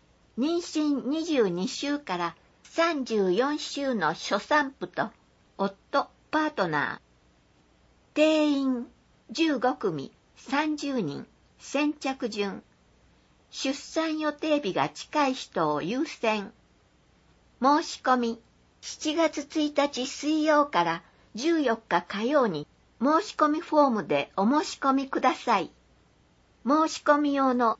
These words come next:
二次元コードが掲載されています。数組の若い人たちが赤ちゃんの人形を使って体験をしている写真があります。問い合わせ、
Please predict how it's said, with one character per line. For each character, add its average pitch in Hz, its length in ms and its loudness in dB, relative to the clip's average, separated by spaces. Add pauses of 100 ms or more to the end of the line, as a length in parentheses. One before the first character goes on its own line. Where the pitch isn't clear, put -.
二 240 160 2
次 311 140 0
元 311 260 -2
コ 302 200 4
ー 277 40 4
ド 202 140 0
が 151 160 2
掲 285 280 0
載 294 280 0
さ 262 200 -2
れ 247 120 0
て 247 200 0
い 226 80 0
ま 208 220 0
す。 - 180 -18 (1080)
数 349 340 0
組 262 320 2
の 208 160 2
若 208 320 2
い 330 80 2
人 247 240 0
た 233 160 0
ち 175 160 -10
が 175 160 -2 (380)
赤 311 260 2
ち 285 160 -2
ゃ 220 80 4
ん 202 100 0
の 175 140 4
人 247 320 2
形 285 140 2
を 285 160 4
使 - 260 -4
っ 339 60 -4
て - 360 -8 (120)
体 285 220 0
験 277 340 -2
を 294 100 2
し - 160 -8
て 262 240 0
い 247 60 0
る 233 100 0
写 208 240 -2
真 277 380 -4
が 262 160 4
あ 247 40 4
り 233 140 -2
ま 208 160 -2
す。 - 240 -18 (1120)
問 311 220 4
い 302 80 8
合 277 100 8
わ 269 140 2
せ、 220 320 -6